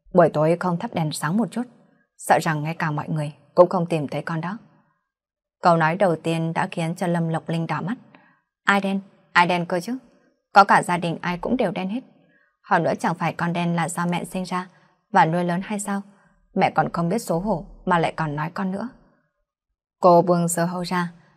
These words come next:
rồi đi vào trong nhà vệ sinh, miệng mở ra cằn nhằn. Rõ ràng mỗi ngày đều thoa kem trong nắng. Chính là cái kẻ đồng đại đông kia, ngày nào cũng kéo con chạy ra ngoài. "Mẹ à, mẹ cho con mượn dùng sữa rửa mặt của mẹ một chút nhé."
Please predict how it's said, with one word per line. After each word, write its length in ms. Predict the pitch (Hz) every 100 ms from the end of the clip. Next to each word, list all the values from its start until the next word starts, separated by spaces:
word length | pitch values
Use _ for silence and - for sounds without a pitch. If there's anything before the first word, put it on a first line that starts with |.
| _
rồi 260 | - 214
đi 180 | 214 247
vào 240 | 240 214 190
trong 240 | 247 240
nhà 140 | 202
vệ 200 | 160 160
sinh, 240 | - 180 175 - _ -
miệng 340 | - 175 - 170
mở 120 | 160
ra 200 | - 165
cằn 220 | - 160
nhằn. 200 | 156 156 170 _ _ _ _ _ _ _
Rõ 280 | - - 214
ràng 240 | 190 156
mỗi 120 | -
ngày 200 | 214 180
đều 220 | - 160
thoa 160 | 143 180
kem 220 | 175 175
trong 180 | 170 175
nắng. 220 | 165 160 240 _ _ _ _ _ _ -
Chính 200 | 180 196
là 80 |
cái 180 | 190 165
kẻ 200 | 156 185
đồng 220 | 143 165
đại 160 | 160 -
đông 160 | 185 185
kia, 200 | 185 185 - _ _ _ _ -
ngày 160 | 190 170
nào 160 | 156
cũng 200 | - -
kéo 220 | 202 170
con 140 | 175 214
chạy 180 | 202 -
ra 140 | 180
ngoài. 240 | 175 160 170 - - _ _ _ -
"Mẹ 120 | 180
à, 300 | 165 160 165 _ _ _ -
mẹ 140 | 170
cho 140 | 160 180
con 220 | 185 180
mượn 140 | 175 - -
dùng 200 | - 185
sữa 160 | 151 -
rửa 140 | 247
mặt 220 | 175 165 -
của 100 | 170
mẹ 160 | 156
một 200 | 175 160
chút 180 | - 277
nhé." 140 | 226